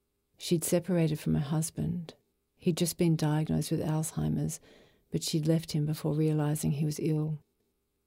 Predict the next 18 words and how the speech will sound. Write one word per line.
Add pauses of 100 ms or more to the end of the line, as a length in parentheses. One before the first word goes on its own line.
(180)
Wheel
had
helped
her
with
something, (120)
and
she
was
dropping
off
a
bottle
of
wine
as
a
gift.